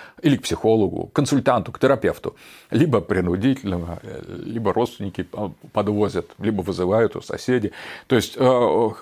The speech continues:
форм попадания к врачу может быть много, но, э,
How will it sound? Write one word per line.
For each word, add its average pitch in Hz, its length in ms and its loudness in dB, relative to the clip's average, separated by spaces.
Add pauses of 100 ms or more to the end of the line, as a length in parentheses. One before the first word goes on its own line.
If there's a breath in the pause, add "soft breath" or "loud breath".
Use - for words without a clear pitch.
форм 185 800 2 (200 loud breath)
попадания 135 560 4
к - 100 -2
врачу 143 260 2
может 139 220 -2
быть 147 160 -2
много, 233 420 2 (200 loud breath)
но, 170 500 4 (140)
э, 131 520 2